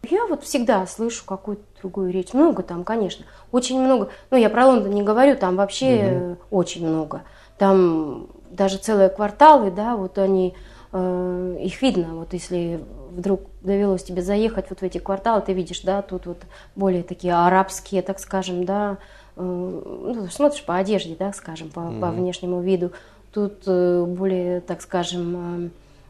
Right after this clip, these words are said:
Speaker 1: м, темнокожее население. Они вот друг к другу жмутся, понимаете?
Speaker 2: Мгм.
Speaker 1: Они, м, чувствуют себя комфортнее, когда они в-, вместе. Вот
Speaker 2: Ну,
Speaker 1: такое
Speaker 2: понятное
Speaker 1: ощущение.
Speaker 2: дело.
Speaker 1: Англичане к ним относятся нормально,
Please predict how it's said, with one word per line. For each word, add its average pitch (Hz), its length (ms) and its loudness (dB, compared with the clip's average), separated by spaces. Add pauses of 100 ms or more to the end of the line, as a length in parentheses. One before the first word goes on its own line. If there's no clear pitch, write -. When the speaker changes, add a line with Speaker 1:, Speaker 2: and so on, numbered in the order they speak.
(160)
Speaker 1:
м, 165 380 -10
темнокожее 185 560 0
население. 180 640 -2
Они 233 100 -2
вот 285 200 -4 (180)
друг 262 200 2
к - 20 -2
другу 285 540 6
жмутся, 285 520 6
понимаете? 214 680 -2 (120)
Speaker 2:
Мгм. 120 360 -4
Speaker 1:
Они, 247 540 4 (240)
м, 214 480 0
чувствуют 254 360 2
себя 226 200 2
комфортнее, 240 520 4
когда 208 320 0
они 214 180 2
в-, - 260 -10
вместе. 214 640 2
Вот - 100 -10
Speaker 2:
Ну, - 60 -4
Speaker 1:
такое - 180 2
Speaker 2:
понятное 208 200 8
Speaker 1:
ощущение. 220 480 6
Speaker 2:
дело. - 100 -4 (800)
Speaker 1:
Англичане 269 720 4 (200)
к - 100 -10
ним 254 160 2
относятся 254 440 0
нормально, 214 640 -4